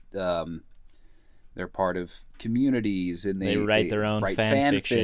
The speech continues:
Speaker 1: fiction. Yeah.
Speaker 2: Yeah.
Speaker 1: That's the kind of thing that I'm talking about. Can,
Speaker 2: Right.
Speaker 1: that can, in, can be really positive. Like, one of these fictional universes, I'm really into Warhammer, and Warhammer is, like, a part of my life in a certain way.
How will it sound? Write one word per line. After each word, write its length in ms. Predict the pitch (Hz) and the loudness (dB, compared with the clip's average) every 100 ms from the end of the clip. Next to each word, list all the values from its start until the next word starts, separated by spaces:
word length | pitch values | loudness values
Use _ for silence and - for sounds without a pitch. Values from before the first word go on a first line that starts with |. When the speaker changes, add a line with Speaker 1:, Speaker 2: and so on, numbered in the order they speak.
| 101 | 0
Speaker 1:
fiction. 580 | 92 117 104 95 85 | -2 0 0 0 -4
Yeah. 400 | 85 104 113 101 | -4 -2 0 -2
Speaker 2:
Yeah. 220 | 95 82 85 - - - - - | -2 -6 -10 -14 -20 -20 -16 -2
Speaker 1:
That's 240 | 151 160 | 0 0
the 60 | - | -2
kind 220 | - 120 | 0 0
of 80 | 104 | 0
thing 220 | 117 107 | 2 2
that 80 | 98 | 2
I'm 140 | 92 90 | -2 -2
talking 420 | 107 92 98 92 | -2 -2 -2 -6
about. 400 | 82 85 82 - | -2 0 0 -4
Can, 140 | - | -4
Speaker 2:
Right. 240 | 98 90 87 | 0 0 -2
Speaker 1:
that 80 | |
can, 260 | - 92 90 - | -4 -8 -8 -6
in, 260 | 101 95 82 - - | -6 -6 -10 -18 -8
can 140 | 110 | -4
be 120 | 95 | -4
really 360 | 87 101 107 98 | -4 0 0 0
positive. 680 | - 78 64 - 57 57 - | -4 -6 -6 -10 -14 -14 -8
Like, 220 | 87 - | -8 -4
one 140 | 104 | -4
of 60 | 110 | 0
these 180 | 113 101 | -2 -2
fictional 400 | 107 98 110 95 | -2 -2 -2 -2
universes, 600 | 95 90 87 85 - 87 | -2 -2 -4 -4 -6 -8
I'm 220 | - 107 117 | -2 0 2
really 240 | 110 107 | 4 2
into 160 | 104 92 | 2 0
Warhammer, 600 | 90 87 92 87 87 - | -2 -2 -2 -4 -4 -6
and 160 | 90 90 | -6 -2
Warhammer 580 | 104 107 101 98 90 - | 0 0 0 0 -2 -4
is, 260 | 90 87 90 | -6 -6 -2
like, 360 | 85 78 - - - - - - - - - - - - - - - | -4 -4 -10 -20 -20 -20 -20 -20 -20 -20 -20 -20 -20 -20 -20 -20 -10
a 80 | 107 | -8
part 320 | - 113 101 | 4 6 6
of 100 | 85 | 2
my 140 | 82 | -4
life 320 | 82 90 92 - | 0 0 0 -4
in 80 | |
a 60 | - | -8
certain 320 | - - - | -6 -6 -8
way. 260 | 71 62 - | -12 -12 -16